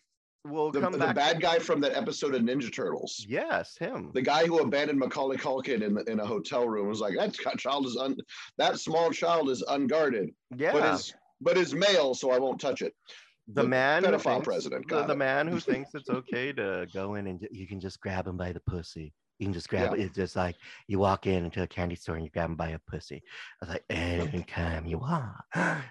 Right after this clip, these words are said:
Speaker 1: Yeah, that, that
Speaker 2: Yeah.
Speaker 1: guy. Yeah, that, that guy.
Speaker 2: Yeah, that makes
Speaker 1: So
Speaker 2: sense.
Speaker 1: he will come back to power and save America, according with this new nasar Gesnar system.
Speaker 2: So they, so
Speaker 1: Um,
Speaker 2: they agree he's the Antichrist.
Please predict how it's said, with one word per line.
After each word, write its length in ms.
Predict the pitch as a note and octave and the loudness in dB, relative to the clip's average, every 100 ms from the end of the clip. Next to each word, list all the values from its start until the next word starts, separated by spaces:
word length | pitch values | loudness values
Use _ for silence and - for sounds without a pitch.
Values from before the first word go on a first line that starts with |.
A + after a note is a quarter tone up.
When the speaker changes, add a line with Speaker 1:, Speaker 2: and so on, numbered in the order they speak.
| - | -2
Speaker 1:
Yeah, 100 | F2+ | 2
that, 260 | F2+ - | 4 4
that 160 | G2+ G2 | 4 4
Speaker 2:
Yeah. 40 | |
Speaker 1:
guy. 200 | D#2+ A#1+ - | 2 0 0
Yeah, 260 | F2+ E2 | 2 2
that, 260 | C#2+ F2 - | 2 0 0
that 220 | E2 C#2 | -2 -4
guy. 300 | - G1+ G1+ C#2 F#2+ | -6 -8 -10 -12 -8
Speaker 2:
Yeah, 120 | G#2+ | -2
that 100 | G#2 | 4
makes 160 | G#2 | 4
Speaker 1:
So 60 | F#2+ | 4
Speaker 2:
sense. 120 | F2 | 0
Speaker 1:
he 140 | C3+ C3+ | -2 0
will 240 | C3 C3 | 4 4
come 240 | B2 C#3 | 4 0
back 260 | B2 A#2 - | 2 0 -2
to 100 | F#2+ - | -12 -4
power 600 | D#3+ A3+ C#3 C3+ C3 A#2+ | 0 2 2 2 0 0
and 280 | A#2 G2+ F2 | -2 -6 -10
save 440 | - G#2 F2+ F2 | -6 0 0 -2
America, 1200 | F2 F2 G#2+ G#2+ G2+ - F#2 F2+ F2 E2+ D#2 C2+ D#2 | -4 0 2 4 2 0 0 2 2 0 0 -2 -6
according 560 | - F#2+ F2+ F#2 F2 - - - | -2 -2 0 -2 -4 -8 -18 -4
with 160 | F2 F#2 | 0 2
this 280 | F#2 G2 - | 4 2 2
new 220 | G2+ G2 | 2 2
nasar 460 | F#2+ F#2 F#2 F2+ F2+ F2 | 2 0 2 2 2 2
Gesnar 500 | G2+ - G2+ F#2+ F#2+ | 0 2 2 2 0
system. 600 | - F2+ - G2 F#2+ F2+ - - | -4 -12 -4 0 2 0 -6 -10
Speaker 2:
So 180 | D#3 D#3 | -2 -2
they, 140 | C#3 | 4
so 460 | A3 F3+ F3 E3+ B2 | 6 6 6 4 4
Speaker 1:
Um, 60 | |
Speaker 2:
they 140 | E3+ A#3+ | 4 2
agree 280 | A3 F3+ E3+ | 2 0 0
he's 220 | D3 C3+ | -2 -4
the 100 | B2+ | -2
Antichrist. 720 | F#3 A2+ - - - - - | -4 -4 -4 -4 -6 -10 -14